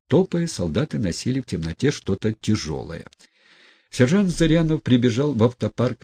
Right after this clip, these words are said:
первым. Он был уверен, что все машины в полной боевой готовности. И всё же с волнением слушал, как начинают работать моторы. Как мать знает своих детей по голосам, так и Алексей знал каждую машину.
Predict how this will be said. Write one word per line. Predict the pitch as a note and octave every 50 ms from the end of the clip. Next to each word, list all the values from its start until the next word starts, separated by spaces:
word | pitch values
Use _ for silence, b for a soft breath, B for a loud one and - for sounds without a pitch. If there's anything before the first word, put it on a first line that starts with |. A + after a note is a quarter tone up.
| _
первым. | - A2+ A2+ F#2 D#2+ D2 D2+ D2 C#2+ - _
Он | - A#2 C#3+ C#3+ C3
был | C#3+ D3 D3
уверен, | D#3 C#3 B2 G#2 F#2 F2 E2 D#2+
что | - - - G2
все | - - - D3 D3
машины | B2+ A2+ - - - A2+ G#2+ G#2
в | - _ -
полной | - F#2+ F#2 F2+ F#2+ G2
боевой | F#2+ F#2 G2+ A2 G#2+ A2+ A#2+ A2+
готовности. | C#3 C#3 - - D3 C#3+ F#2 D#2 C#2+ D2 - - - - - - _ B B B B B B B B B B B
И | - E2
всё | - - G2
же | F2+ A#2+
с | A2+ - -
волнением | E2 F#2 G#2 F#2+ E2+ E2+ F#2 B2 E3 E3+ F3 D#3+ C3+
слушал, | - - - G#2+ A2 - - F#2 F2 D#2+
как | - G2 F2 - -
начинают | F#2+ F2+ - - - E2 E2+ A2 C#3+ C#3+ - -
работать | F#2 F2+ F2+ D2 D2 G2 A2 - A2 - - -
моторы. | G2 A2 B2 - - G2+ F2 D2 D2 D2+ C#2+ - _ _ _ -
Как | - F2+ - -
мать | E2+ E2 F2+ F#2+ D#2+ D2 -
знает | - F#2 E2+ E2 D#2 D2 -
своих | - - E2+ E2+ E2+ D2+ E2 D2+
детей | D#2 E2+ - - - F2 E2 _
по | - E2
голосам, | D#2 D#2+ D#2 D#2+ E2 - - - F3 G#3 G3 E3 B B B B B B -
так | - A#2+ B2 -
и | - A2 A2
Алексей | F#2+ D#2+ E2+ E2+ - - - C#3+ F3 F#3
знал | C3+ A2+ G2 A#2+ C#3 C3
каждую | - - A2+ A#2+ A2+ A2+ G#2+ A2+ A2+
машину. | A2 A2+ A#2 - - G2 F2 D2 C2+ -